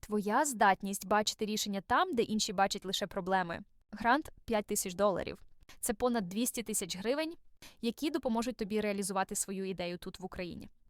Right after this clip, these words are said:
у своїй громаді, серед своїх людей. Саме тому ця програма має особливу мету — допомогти талантам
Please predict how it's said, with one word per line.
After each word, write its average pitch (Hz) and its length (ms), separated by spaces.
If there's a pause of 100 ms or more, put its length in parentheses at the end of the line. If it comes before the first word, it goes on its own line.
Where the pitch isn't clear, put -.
у 226 80
своїй 220 300
громаді, 196 520 (460)
серед 208 300
своїх 202 280
людей. 185 380 (540)
Саме - 180
тому 311 200
ця 415 120
програма 269 420
має 220 220
особливу 196 480
мету — - 420 (300)
допомогти 208 480
талантам 254 680